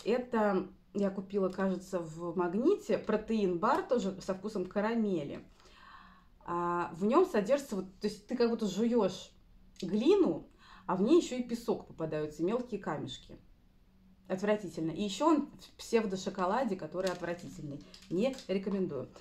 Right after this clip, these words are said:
В Фамилии тоже частенько покупаю вот такие конфетки, э, Бон-, Бонибон от Милки.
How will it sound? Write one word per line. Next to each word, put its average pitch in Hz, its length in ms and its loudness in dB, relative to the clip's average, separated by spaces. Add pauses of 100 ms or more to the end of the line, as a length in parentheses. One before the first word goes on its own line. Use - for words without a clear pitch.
(220)
В - 120 -20
Фамилии 277 380 4
тоже 202 200 0
частенько - 360 -4
покупаю - 360 0
вот 170 100 -2
такие 185 220 -6
конфетки, 196 680 0
э, 175 200 2
Бон-, 180 1080 2
Бонибон 180 1120 0
от 185 220 -4
Милки. 165 480 -2